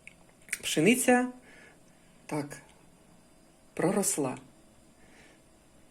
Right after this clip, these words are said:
І в кімнаті в мене було не дуже тепло, не дуже, але ж вона проросла. І, мабуть, ви знаєте, ось я тримаю за корінець,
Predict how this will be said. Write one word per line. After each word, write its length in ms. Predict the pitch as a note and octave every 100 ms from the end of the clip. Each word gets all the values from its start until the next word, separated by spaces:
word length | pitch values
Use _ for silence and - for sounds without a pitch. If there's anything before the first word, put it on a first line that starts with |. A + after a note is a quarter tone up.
| - -
І 340 | F3 F3 F3 F3 - - - - - - - - - - - -
в 80 | -
кімнаті 500 | A#3+ G3 C#3 - C#3
в 120 | C3+
мене 260 | C#3+ C#3 C#3
було 320 | D3+ C#3+ C#3+ D#3+
не 200 | A#3 C#4
дуже 420 | E3 C#3 C3 F3
тепло, 560 | F3 G3+ G3+ G#3+ A3 - - - - - - - -
не 140 | A#3 B3
дуже, 460 | B3+ B2 - F#3+ A3+ - - - -
але 280 | - A#3 C#4+
ж 120 | D4
вона 280 | C4 C#4 D4+
проросла. 720 | D4 - B3+ B3 B3+ G3 F#3 F#3 - - - -
І, 460 | - G3 G3 F#3 - - - - - - -
мабуть, 400 | F3 F3+ E3+ -
ви 100 | D#3+
знаєте, 360 | E3 A3 A3 C#3
ось 340 | D3+ D#3+ -
я 240 | E3 D3 - - - - -
тримаю 480 | - E3+ D#3 D3 C#3+
за 140 | D3+
корінець, 600 | D3+ D#3+ F3+ D4 D#4+ -